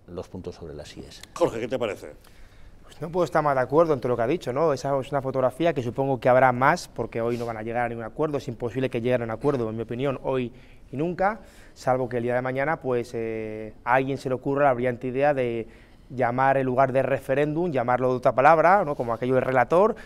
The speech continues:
Speaker 3: se inventa una palabra y ya nos venden, pues, que con, no, esto no es un referéndum, sino que es algo parecido, ¿no? Lo que quieren hacer no se puede hacer, lo sabe hasta que pone el agua, con todos los respetos, en esa mesa.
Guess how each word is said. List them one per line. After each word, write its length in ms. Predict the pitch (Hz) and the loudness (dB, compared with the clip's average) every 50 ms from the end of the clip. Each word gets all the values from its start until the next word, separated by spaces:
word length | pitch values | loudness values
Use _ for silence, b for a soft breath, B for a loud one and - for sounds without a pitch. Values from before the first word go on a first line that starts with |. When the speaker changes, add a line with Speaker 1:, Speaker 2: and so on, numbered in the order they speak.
| B | B
Speaker 3:
se 180 | B - - 131 | B -8 -4 -2
inventa 280 | 127 131 135 120 139 | 0 0 2 4 4
una 200 | 135 131 139 131 | 4 6 4 4
palabra 380 | - 139 143 151 156 170 180 165 | 6 8 8 8 8 8 6 4
y 60 | 135 | 4
ya 100 | 131 127 | 4 2
nos 220 | 127 127 127 120 117 | 2 2 0 -2 0
venden, 360 | 135 139 135 131 151 160 165 | -2 -2 0 0 -2 -2 -2
pues, 240 | 143 - 127 113 - | -4 -8 -8 -8 -8
que 280 | - 123 120 117 113 | -8 -8 -6 -6 -8
con, 340 | - - 117 117 117 117 117 | -8 -10 -10 -8 -8 -10 -8
no, 100 | 123 135 | -6 -6
esto 200 | 135 - - 131 | -6 -6 -6 -6
no 60 | 127 | -6
es 80 | 120 - | -6 -6
un 100 | 135 127 | -4 -4
referéndum, 420 | 139 123 - 143 139 143 156 165 | -4 -4 0 0 0 2 2 0
sino 180 | 156 - 127 123 | -2 -2 -6 -6
que 60 | 123 | -4
es 60 | 113 | 0
algo 180 | 127 131 131 120 | 2 2 2 4
parecido, 460 | - 120 117 117 - 139 131 120 117 | 2 0 0 0 -4 -2 -2 -2 -2
¿no? 120 | 131 156 - B B B B B B B B | -4 -6 -10 B B B B B B B B
Lo 240 | - 139 139 135 139 | -2 -2 -2 -2 0
que 240 | - 139 135 135 135 | 0 0 0 0 0
quieren 220 | - 160 165 165 160 | 2 2 2 4 2
hacer 240 | 143 - 165 156 | 2 2 2 2
no 140 | 131 135 143 | 2 2 -2
se 120 | 127 - 123 | 0 -2 -2
puede 220 | 120 131 127 123 | 0 2 2 2
hacer, 340 | 123 117 - 156 175 190 - - | 2 2 4 4 4 4 2 0
lo 180 | - 123 123 117 | 0 0 0 2
sabe 340 | - - 139 139 135 135 | 4 4 4 6 8 6
hasta 380 | 135 123 - - - 117 120 123 | 6 4 4 2 2 4 4 4
que 140 | 113 123 117 | 4 0 0
pone 180 | 127 131 131 | 0 2 4
el 60 | 127 131 | 6 8
agua, 200 | 135 127 123 120 | 8 8 6 2
con 120 | 135 117 | 2 0
todos 100 | 127 131 | 0 0
los 60 | 127 | 0
respetos, 400 | 123 123 - 143 135 135 120 - | 0 0 -2 -2 -2 -2 -2 -4
en 80 | 127 127 | -4 -2
esa 160 | 120 139 143 | 0 0 0
mesa. 360 | 156 165 - 190 202 233 226 | 0 0 0 0 -2 -2 -4